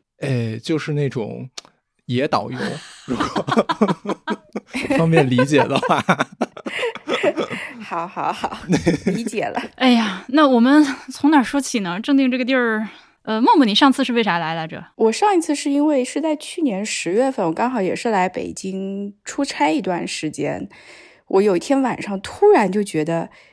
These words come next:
Speaker 2: 也许我可以当天来回，因为我只有一天儿的空。最后我就想，我在周边想到底去哪儿比较好，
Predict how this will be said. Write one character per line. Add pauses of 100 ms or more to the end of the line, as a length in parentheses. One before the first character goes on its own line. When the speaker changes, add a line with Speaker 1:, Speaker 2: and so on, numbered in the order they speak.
(140)
Speaker 2:
也
许
我
可
以
当
天 (260)
来
回， (300)
因
为
我
只
有
一
天
儿
的
空。 (540)
最
后
我
就
想，
我
在
周
边
想 (160)
到
底
去
哪
儿
比
较
好，